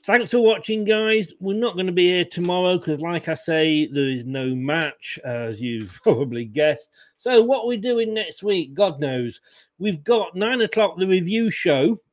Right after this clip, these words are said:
uh, and I believe it's gonna be Doug that's with me this week. Uh, we're gonna do a new review show every Monday. Uh, we'll have Julian one week, Elton Wellesby, the old I T V, uh, sports presenter,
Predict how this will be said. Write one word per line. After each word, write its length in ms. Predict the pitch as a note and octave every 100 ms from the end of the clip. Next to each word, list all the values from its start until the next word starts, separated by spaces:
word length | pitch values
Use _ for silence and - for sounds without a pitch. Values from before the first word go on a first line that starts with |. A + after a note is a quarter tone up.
| _ _
uh, 60 | C#3+
and 300 | D3+ D3 D#3
I 40 |
believe 260 | D#3+ G3 G#3+
it's 100 | E3+
gonna 100 | F#3
be 80 | F3
Doug 300 | D3+ F3 D#3+
that's 180 | C#3+ E3
with 140 | C3+
me 140 | D3
this 260 | C#3+ D3 -
week. 340 | E3+ G3 B2 -
Uh, 200 | D3+ D3
we're 80 | D3
gonna 220 | D3 D#3
do 220 | D#3+ F3 E3
a 20 |
new 200 | G#3 A3+
review 340 | G3+ F3+ G3
show 280 | - F3 F3 -
every 300 | F#3 D3 E3+
Monday. 640 | F3 F#3 F#3 F#3 F3+ F3 - - - -
Uh, 160 | D3+ D#3
we'll 120 | D#3
have 120 | C#3+
Julian 460 | E3 B3 G#3 F3+ E3+
one 200 | E3+ F3
week, 240 | F3 E3+ -
Elton 360 | G3+ G#3 F#3+ F#3
Wellesby, 580 | F3+ F3+ D#3+ - G3
the 100 | F3
old 180 | D3+ D3+
I 180 | D#3 D#3+
T 260 | - E3 D#3
V, 400 | D#3+ D#3+ D#3 D#3+
uh, 180 | D#3
sports 440 | - - F3 E3 -
presenter, 640 | D3+ D#3+ D#3+ D#3 - -